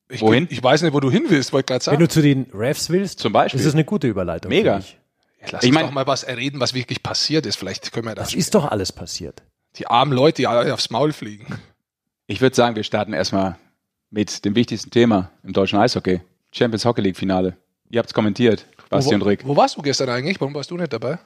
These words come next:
Speaker 2: Ich hab mir das ganz entspannt mit, äh, einer Coke Zero und, äh, ein paar Crackern vor dem, äh, Schirm angeguckt und hab euch zugehört. Ihr habt
Speaker 1: Wir
Speaker 2: mich ja nicht eingeladen, das
Speaker 1: wir
Speaker 2: muss ich auch mal ganz klar sagen hier.
Speaker 1: Wir haben dich ein bisschen vermisst und, äh, ich weiß nicht, ob du das gelesen hast heute in der Zeitung.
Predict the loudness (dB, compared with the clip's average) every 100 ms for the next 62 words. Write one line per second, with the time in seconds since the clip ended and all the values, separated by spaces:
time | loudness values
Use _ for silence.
0 | _ _ -4 2 2 2 0 2 0 0
1 | 0 0 2 2 0 -2 -4 -2 2 4
2 | 4 2 0 _ _ _ _ _ -8 0
3 | 0 2 2 4 4 2 -2 -2 -2 0
4 | 0 -2 -2 -2 0 0 0 0 0 2
5 | 2 0 0 0 2 2 2 -2 -4 -6
6 | -6 -2 0 2 0 0 -2 0 -2 -6
7 | _ _ _ _ _ 2 2 2 2 0
8 | 0 0 0 -2 0 0 4 4 2 0
9 | -2 0 -2 -2 -4 -4 -6 -2 2 2
10 | 0 -2 -6 -4 -2 0 2 0 -2 -2
11 | -6 -4 -4 -4 0 0 2 0 -2 -6
12 | -6 -8 -4 -6 -4 -4 -4 -6 -2 -2
13 | -2 -4